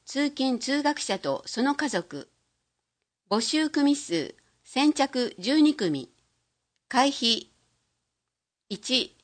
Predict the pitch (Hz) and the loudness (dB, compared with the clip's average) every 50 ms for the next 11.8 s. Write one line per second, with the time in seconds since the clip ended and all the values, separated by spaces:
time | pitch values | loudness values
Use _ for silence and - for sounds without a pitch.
0 | _ _ _ _ _ _ _ _ _ _ _ _ _ _ _ _ _ - - 302 | _ _ _ _ _ _ _ _ _ _ _ _ _ _ _ _ _ -8 -6 -2
1 | - 339 311 302 - 220 180 185 196 233 269 269 269 262 277 269 233 185 156 147 | 0 0 -2 -2 -2 -4 -4 -2 0 2 2 2 2 2 2 0 0 0 -2 -2
2 | 139 131 - - _ _ - 202 226 208 180 147 123 - - _ _ _ _ _ | -4 -4 -6 -8 _ _ -6 -4 -2 0 0 0 -2 -4 -8 _ _ _ _ _
3 | _ _ _ _ _ _ _ _ _ _ _ _ _ _ _ _ _ _ _ _ | _ _ _ _ _ _ _ _ _ _ _ _ _ _ _ _ _ _ _ _
4 | - 240 262 247 - - _ _ _ _ _ _ _ _ _ _ _ _ _ _ | 0 0 0 0 -2 -6 _ _ _ _ _ _ _ _ _ _ _ _ _ _
5 | _ _ _ _ _ _ _ _ _ _ _ _ _ _ _ _ _ _ _ - | _ _ _ _ _ _ _ _ _ _ _ _ _ _ _ _ _ _ _ -2
6 | 285 311 311 285 269 - 190 185 202 190 180 - - 240 262 269 - 277 285 277 | 2 4 4 2 2 2 -2 -2 -2 -4 -6 -4 -2 -2 -2 -2 -2 -2 0 0
7 | 254 214 - _ - - 135 - - _ _ _ _ _ _ _ _ _ _ _ | 0 -2 -4 _ -16 -14 -14 -14 -14 _ _ _ _ _ _ _ _ _ _ _
8 | _ _ _ _ _ _ _ _ _ _ _ _ _ _ _ _ _ _ _ _ | _ _ _ _ _ _ _ _ _ _ _ _ _ _ _ _ _ _ _ _
9 | _ _ _ _ _ _ _ _ _ _ _ _ _ _ _ _ _ _ _ _ | _ _ _ _ _ _ _ _ _ _ _ _ _ _ _ _ _ _ _ _
10 | _ _ _ _ _ _ _ _ _ - - 285 285 285 294 285 254 226 185 - | _ _ _ _ _ _ _ _ _ -4 0 0 2 4 2 2 2 0 -4 -4
11 | 160 156 - - - - 175 196 240 262 247 277 233 185 139 110 | -6 -8 -8 -8 -6 -6 -2 0 -2 -2 0 -2 -2 -2 -2 -4